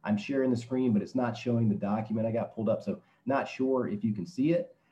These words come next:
uh, but this is gonna be the five ways to turbocharge your digital marketing for twenty twenty-one. So the number one thing you wanna do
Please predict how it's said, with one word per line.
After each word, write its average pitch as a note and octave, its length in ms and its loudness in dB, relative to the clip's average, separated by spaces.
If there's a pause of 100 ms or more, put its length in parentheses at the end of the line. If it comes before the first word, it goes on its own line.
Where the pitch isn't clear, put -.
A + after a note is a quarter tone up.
(160)
uh, G#3 280 2
but - 180 -2
this G3+ 160 2
is F#3 100 2
gonna D3+ 180 4
be C3+ 220 4
the A#2+ 80 4
five C#3+ 320 2
ways C3+ 400 2
to A2 80 0
turbocharge C3 1040 0
your C3 380 2
digital D3 360 -2
marketing A2+ 440 4
for G2 140 -2
twenty A2+ 300 0
twenty-one. F2+ 580 -4
So B2 160 0
the A#2 160 0
number D#4+ 300 2
one F3 400 2
thing C3 360 0
you C3+ 100 2
wanna C3 200 2
do A#2+ 460 2